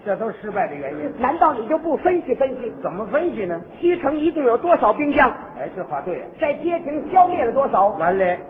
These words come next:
Speaker 2: 别处驻扎的还有多少？
Speaker 1: 好话呀。
Speaker 2: 你跟着这么一算记账，那准能分析出来西城是空的呀。
Speaker 1: 对呀。
Speaker 2: 赶快进去把诸葛亮逮着，把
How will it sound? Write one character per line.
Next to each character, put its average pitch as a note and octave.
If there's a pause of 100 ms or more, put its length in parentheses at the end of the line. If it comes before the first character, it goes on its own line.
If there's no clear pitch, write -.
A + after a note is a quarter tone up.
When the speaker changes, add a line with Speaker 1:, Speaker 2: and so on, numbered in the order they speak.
Speaker 2:
别 D#4+
处 D4+
驻 D#4
扎 B3
的 E4
还 C#4
有 B3+
多 C#4
少？ G3
Speaker 1:
好 E3
话 F3
呀。 A3
Speaker 2:
你 C#4
跟 F#4
着 F#4
这 E4
么 C#4
一 D4+
算 D#4 (120)
记 E4
账， A#3 (300)
那 D#4
准 G3
能 D#4+
分 D#4+
析 B3+
出 B3+
来 G#3+ (100)
西 C#4+
城 A#3+
是 G3
空 D#4
的 E3
呀。 B2+
Speaker 1:
对 G#3
呀。 B2 (120)
Speaker 2:
赶 G3
快 B3
进 B3
去 A#3
把 F3
诸 C#4
葛 -
亮 G#3
逮 D3+
着， -
把 D#3+